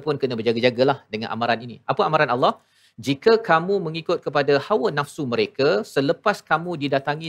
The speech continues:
dengan ilm, dengan ilmu datang daripada Al-Quran, ma laka minallahi min waliyyin wala nasir." Allah tidak akan jadi wali, Allah tidak akan menjadi sumber nasir. Apa maksud wali? Teman. Ya,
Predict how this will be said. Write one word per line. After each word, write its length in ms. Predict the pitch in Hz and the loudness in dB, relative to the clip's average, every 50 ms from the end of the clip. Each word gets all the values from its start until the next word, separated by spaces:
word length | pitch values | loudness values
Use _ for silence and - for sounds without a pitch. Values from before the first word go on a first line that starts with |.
| 139 | -6
dengan 220 | 139 131 127 123 - - 196 | -4 -4 -4 -4 -2 0 0
ilm, 120 | 185 120 - - _ - | 0 -2 -6 -12 _ -10
dengan 180 | 117 120 131 127 - - 151 | -8 -8 -8 -8 -4 0 0
ilmu 260 | 175 180 180 190 190 175 147 120 131 | 0 0 0 -2 -2 -2 0 0 -2
datang 240 | 127 - 151 147 135 131 | 0 0 -2 0 0 0
daripada 340 | 123 127 - 120 110 117 - 110 | 0 0 -2 -2 -2 -2 -2 -2
Al-Quran, 420 | 104 - - 107 - 127 165 202 262 - _ _ _ _ - 113 120 | -4 -4 -6 -2 0 0 0 0 -2 -8 _ _ _ _ -8 -2 2
ma 120 | 139 143 135 135 131 139 | 4 4 4 4 4 4
laka 220 | 214 214 - 196 190 180 | 2 2 0 -4 -6 -4
minallahi 420 | 170 165 160 160 165 165 160 151 147 | -4 -6 -4 -2 -2 -2 -2 -4 -6
min 100 | 151 151 139 | -8 -2 0
waliyyin 340 | 131 127 139 170 170 170 165 156 123 | 0 0 0 -4 -6 -8 -6 -2 -2
wala 240 | 120 127 131 117 107 107 | 0 2 2 0 0 -2
nasir." 260 | - - 98 85 78 - _ _ 120 | -8 -8 -10 -10 -10 -12 _ _ -4
Allah 180 | 127 143 160 143 - | 0 2 0 0 0
tidak 260 | 143 131 143 - - | -2 0 0 0 0
akan 100 | - 147 135 131 | 0 0 0 0
jadi 140 | 127 135 131 123 123 | 0 0 -2 2 4
wali, 240 | 127 135 147 190 226 269 - _ _ _ _ _ _ - | 6 6 4 2 -2 -6 -8 _ _ _ _ _ _ -2
Allah 220 | 117 127 135 131 131 - | 0 2 2 0 0 -2
tidak 240 | 127 123 127 127 - - 120 113 | -2 0 0 0 0 -2 -6 -10
akan 200 | - - 127 123 120 117 | -6 -6 -6 -6 -4 -6
menjadi 380 | 113 110 107 104 104 123 160 202 233 - _ - - | -4 -2 0 0 0 -2 -4 -6 -8 -10 _ -12 -8
sumber 360 | 160 147 135 120 135 156 196 226 202 - _ _ | -8 -6 -2 0 0 0 0 -2 -6 -12 _ _
nasir. 280 | 98 - - 147 117 - - - _ | -12 -8 -4 -4 -4 -4 -6 -10 _
Apa 120 | 117 - 156 | -12 -10 -8
maksud 160 | 147 139 - 156 139 147 | -6 -2 0 4 4 4
wali? 200 | 147 170 185 196 - _ _ _ _ | 4 2 -2 -6 -10 _ _ _ _
Teman. 240 | - 135 127 90 - - _ _ _ _ _ _ - | -4 -2 -2 -4 -4 -8 _ _ _ _ _ _ -4
Ya, 160 | 120 135 | -2 -2